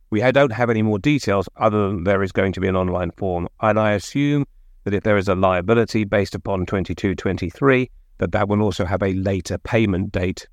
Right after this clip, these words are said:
as a separate issue in respect of it. I can't say for certain, 'cause that's really very vague, but we do know that it doesn't need to be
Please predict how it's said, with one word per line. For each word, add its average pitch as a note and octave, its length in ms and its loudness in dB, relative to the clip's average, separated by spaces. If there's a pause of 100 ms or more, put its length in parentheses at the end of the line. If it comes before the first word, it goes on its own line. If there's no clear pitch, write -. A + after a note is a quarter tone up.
(140)
as F#2 160 -4
a F#2 120 -2
separate - 440 -2
issue F2+ 360 0
in E2+ 80 -2
respect - 440 -6
of F2+ 60 -8
it. - 140 -14 (220)
I - 40 -4
can't A2+ 240 2
say F2+ 160 -2
for - 80 -6
certain, G2+ 380 0 (340)
'cause G2 140 -2
that's G#2 200 0 (120)
really G#2+ 400 2
very F#2 360 2
vague, F2+ 440 0 (220)
but F#2 120 -2
we G2 80 -2
do A#2+ 220 2
know G2+ 240 4
that F#2 140 -2
it F2 100 -4
doesn't B2 260 2
need F2+ 140 -2
to - 80 -10
be F2+ 180 -4